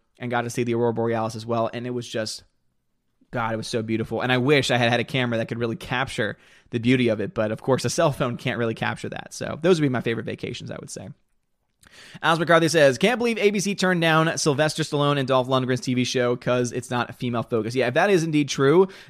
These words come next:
dear Lord, they're idiots. Like, seriously, if that's the direction we're going in, saying, "Oh, there's not enough females in there,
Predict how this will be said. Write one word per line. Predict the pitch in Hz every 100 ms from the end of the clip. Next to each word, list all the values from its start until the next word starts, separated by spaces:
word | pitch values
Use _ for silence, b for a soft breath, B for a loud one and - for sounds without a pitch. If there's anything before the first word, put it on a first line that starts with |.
| 120
dear | 117 156
Lord, | 139 127 117
they're | 113
idiots. | 110 110 95 - - - - _ _ _
Like, | 120 117
seriously, | - 151 139 - 117
if | 110 123
that's | 139 170
the | 170
direction | 147 147 139 151
we're | 131
going | 127 135
in, | 139 143
saying, | 151 139 147 -
"Oh, | 262 269
there's | 262
not | 247 302
enough | 320 311 -
females | 285 285 262 247 185
in | 226
there, | 226 220 220